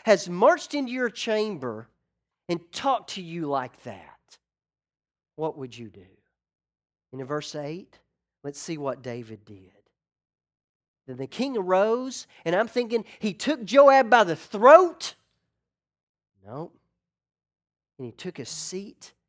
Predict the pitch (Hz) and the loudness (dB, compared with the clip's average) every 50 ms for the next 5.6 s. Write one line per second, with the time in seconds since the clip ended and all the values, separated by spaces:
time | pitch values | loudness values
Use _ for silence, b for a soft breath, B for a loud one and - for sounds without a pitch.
0 | _ _ _ _ _ _ 131 - _ 117 101 101 101 110 101 101 107 110 _ _ | _ _ _ _ _ _ -20 -20 _ -20 -20 -20 _ -20 -20 -20 -20 _ _ _
1 | _ - - - _ _ _ _ _ _ _ _ _ _ _ _ _ _ _ _ | _ -20 -20 -20 _ _ _ _ _ _ _ _ _ _ _ _ _ _ _ _
2 | _ _ _ _ _ _ _ _ - 135 120 113 113 - - - 180 196 196 _ | _ _ _ _ _ _ _ _ -18 -18 -16 -16 -18 -18 -18 -18 -18 -18 -16 _
3 | 208 214 220 220 214 - _ _ _ _ _ _ _ _ _ _ _ 127 123 120 | -14 -12 -12 -14 -16 -20 _ _ _ _ _ _ _ _ _ _ _ -12 -12 -12
4 | 120 123 123 - - - 170 170 170 170 165 139 135 127 117 151 151 143 123 123 | -12 -14 -16 -18 -14 -12 -12 -10 -10 -12 -12 -12 -14 -14 -12 -12 -14 -14 -14 -16
5 | - _ - - - 151 190 190 196 196 196 185 | -18 _ -20 -16 -14 -12 -10 -10 -12 -12 -14 -16